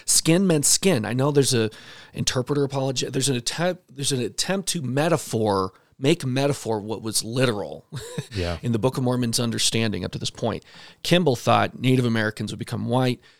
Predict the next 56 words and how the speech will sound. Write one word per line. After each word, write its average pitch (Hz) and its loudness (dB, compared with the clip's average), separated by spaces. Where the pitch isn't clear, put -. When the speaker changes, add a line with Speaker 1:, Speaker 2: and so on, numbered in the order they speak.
Speaker 1:
Joseph 117 4
Smith 147 4
sent 117 0
missionaries 113 0
to - -4
the 107 -4
Native 104 -4
Americans, 131 0
said 104 0
even 107 -6
take - -6
wives 127 4
among 120 0
them 117 -2
so 113 -4
they 98 -6
would 85 -8
become 101 -6
more 87 -4
white. 127 2
Remember, 139 4
Jesus 165 4
is 131 4
a 139 2
white 120 0
man. 175 4
If 113 -6
God 120 -2
is 117 0
a 113 -2
man, 170 2
you 135 2
want 147 6
to 139 2
become 143 0
more 139 2
like 123 0
Jesus, 143 2
right? 120 2
You 123 -8
got 120 -6
to 123 -6
become 131 -8
white. 135 -6
And 123 2
there 156 6
are 143 6
even 175 4
stories 175 6
out 160 6
there 160 4
of 127 -2
people, 143 -2
people 165 8
of 160 4
color 143 8